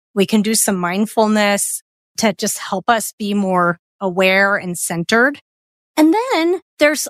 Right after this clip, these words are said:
also the other side of the act model, which is at least as important, which is the change side of things, right? So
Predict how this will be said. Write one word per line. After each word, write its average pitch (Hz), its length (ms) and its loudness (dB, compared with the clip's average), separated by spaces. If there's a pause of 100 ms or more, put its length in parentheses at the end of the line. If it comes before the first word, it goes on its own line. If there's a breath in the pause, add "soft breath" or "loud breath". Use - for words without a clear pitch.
also 320 340 0
the 302 200 -4
other 208 260 -2
side 330 400 -4
of 262 140 -8
the 247 80 2
act 233 240 0
model, 240 320 0
which 220 180 -6
is 226 260 -4
at 254 200 0
least 277 360 -4
as 294 140 0
important, 208 540 -2
which 226 240 0
is 220 220 -2
the 220 100 -4
change 247 480 0
side 165 300 -10
of - 100 -18
things, - 420 -10
right? 214 300 -4
So 226 460 0